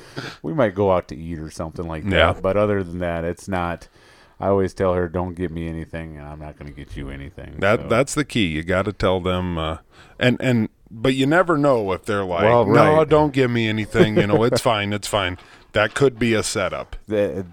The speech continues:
Speaker 2: definitely, <laughs> definitely is so. I
Speaker 1: That
Speaker 2: mean,
Speaker 1: could be a setup.
Speaker 2: you gotta be careful with that stuff. Um, but yeah, like I said, I, I, I just don't. I'm not a big. Va-, I never have been.
Speaker 1: Yeah.
Speaker 2: I mean, it just hasn't, hasn't been my thing. I think it's too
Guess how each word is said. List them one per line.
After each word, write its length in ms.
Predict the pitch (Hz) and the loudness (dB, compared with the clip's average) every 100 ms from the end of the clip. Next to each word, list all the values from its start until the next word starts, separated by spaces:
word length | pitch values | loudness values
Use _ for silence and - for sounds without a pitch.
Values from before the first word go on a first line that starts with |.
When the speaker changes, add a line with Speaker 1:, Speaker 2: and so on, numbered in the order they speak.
| 101 | 0
Speaker 2:
definitely, 600 | 120 - 135 120 - 107 | 2 2 -2 -4 -6 -10
<laughs> 100 | 92 | -4
definitely 540 | 101 110 101 95 90 | -4 -2 -6 -4 -4
is 140 | 95 | -6
so. 300 | - 80 69 69 | -6 -8 -6 -8
I 160 | 73 | -6
Speaker 1:
That 200 | 92 85 | -6 -6
Speaker 2:
mean, 80 | 78 | -6
Speaker 1:
could 240 | 78 95 | -8 -10
be 120 | 92 92 | -6 -6
a 80 | 92 | -4
setup. 380 | - 85 80 | -4 -4 -2
Speaker 2:
you 60 | 95 | 0
gotta 120 | 98 | 0
be 140 | 101 92 | 0 -4
careful 360 | - 101 95 | -2 -2 -2
with 140 | 85 - | -4 -2
that 240 | 80 73 | -4 -6
stuff. 440 | - - 78 - | -8 -6 -6 -6
Um, 460 | 78 71 71 71 76 - _ _ _ _ _ - _ - | -8 -8 -8 -12 -16 -20 _ _ _ _ _ -20 _ -6
but 100 | 110 | 0
yeah, 160 | 104 85 | 2 2
like 200 | 82 87 | -2 -6
I 60 | |
said, 200 | 82 87 78 | -4 -4 -2
I, 360 | 95 78 67 - _ _ _ - _ _ _ _ _ _ - | -4 -6 -10 -18 _ _ _ -20 _ _ _ _ _ _ -10
I, 80 | 92 | -6
I 20 | |
just 200 | 131 - | -6 -4
don't. 260 | 92 92 55 | -2 -2 -6
I'm 180 | 78 | -8
not 140 | 90 98 | -6 -4
a 40 | |
big. 220 | 90 92 82 | -4 -4 -4
Va-, 120 | 82 | -4
I 100 | 87 | -4
never 240 | 95 117 123 | -4 -2 -2
have 260 | 82 80 80 | -2 -4 -4
been. 320 | 82 82 80 - _ - | -6 -6 -10 -16 _ -6
Speaker 1:
Yeah. 200 | 85 82 - _ - | -4 -4 -10 _ -16
Speaker 2:
I 60 | 80 | -12
mean, 220 | 80 78 | -10 -10
it 140 | 78 | -12
just 200 | - 76 | -14 -10
hasn't, 440 | 80 78 78 71 - _ - - | -8 -8 -10 -14 -20 _ -20 -12
hasn't 260 | 85 78 | -10 -8
been 140 | 78 80 | -8 -8
my 160 | 78 | -8
thing. 260 | 76 85 80 | -8 -10 -8
I 60 | 76 | -10
think 200 | 82 78 | -10 -12
it's 160 | - | -14
too 280 | - 92 80 | -8 -6 -6